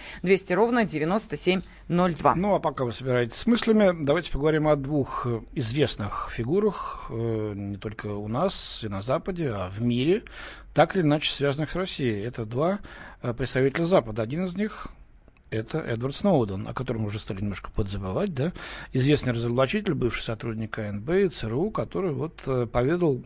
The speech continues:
Speaker 2: м, всему миру о тотальных программах, э, прослушивания всей планеты американцами и своих, и чужих, и союзников, и лидеров дружественных стран.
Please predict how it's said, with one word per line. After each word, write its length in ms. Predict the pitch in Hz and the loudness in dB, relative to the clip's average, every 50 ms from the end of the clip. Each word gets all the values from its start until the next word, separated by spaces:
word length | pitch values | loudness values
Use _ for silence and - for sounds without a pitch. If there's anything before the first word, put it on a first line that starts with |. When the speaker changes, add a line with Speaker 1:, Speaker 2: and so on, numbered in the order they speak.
| - | -8
Speaker 2:
м, 260 | 160 131 123 120 117 | -4 -2 0 0 0
всему 260 | 107 - - 143 139 135 | -2 -2 -2 -2 0 0
миру 360 | 131 143 180 196 196 175 143 | 2 2 4 4 4 4 4
о 220 | 120 123 127 131 - - - - - - - - - - - - - - - - - - - - | 4 2 2 0 -2 -8 -16 -16 -14 -14 -16 -16 -16 -18 -18 -20 -20 -20 -20 -20 -20 -20 4 6
тотальных 720 | 170 175 - 208 220 233 226 220 214 190 - - - - - | 6 6 8 8 8 8 8 8 6 4 4 2 -6 -4 4
программах, 840 | - 170 170 160 175 185 196 196 185 180 160 - - - - - - | 4 4 6 8 8 8 8 8 6 4 4 4 0 -4 -6 -2 4
э, 240 | 156 151 151 147 143 | 6 8 8 6 6
прослушивания 720 | 147 143 151 143 - - 190 151 - - 135 131 127 123 | 6 4 4 4 4 2 2 0 2 0 -2 0 0 0
всей 300 | 110 - - - 143 123 | -2 -2 -2 -2 -2 -2
планеты 480 | 113 - 120 117 117 147 185 196 - 190 | -2 0 -2 -2 0 0 -2 -2 -2 -2
американцами 1000 | 180 170 170 160 160 147 - 160 147 135 - - 143 135 127 127 123 117 110 107 | 0 0 0 0 -2 0 0 0 0 0 -2 -2 -2 -2 0 -2 -2 -4 -6 -6
и 120 | 107 160 208 | -4 -4 -4
своих, 640 | 202 - 202 202 202 202 196 190 180 151 - - | -2 0 2 2 2 2 2 0 -2 -4 -2 -2
и 160 | 156 202 214 | -2 -2 -2
чужих, 720 | - - 202 185 170 175 180 180 175 165 147 - - - | -2 -2 -4 -2 -2 -2 -2 0 0 -2 -4 -6 -8 -6
и 100 | - 180 | -6 -4
союзников, 1040 | 202 - - 202 202 196 196 190 180 160 160 170 156 - 160 151 135 - - - - | -4 -2 -2 -2 -2 0 -2 -2 -2 -2 -2 -4 -4 -2 -4 -4 -4 -6 -8 -6 -4
и 140 | 156 202 214 | -4 -2 -2
лидеров 560 | 160 139 170 214 202 175 180 170 175 156 147 | -2 -2 -2 -2 2 2 2 2 2 -2 -2
дружественных 520 | 139 170 175 170 160 151 - - 165 160 147 | -2 0 2 2 2 0 -4 -4 -4 -4 -4
стран. 440 | - - - 165 160 156 151 139 | -4 -2 0 0 0 0 0 -2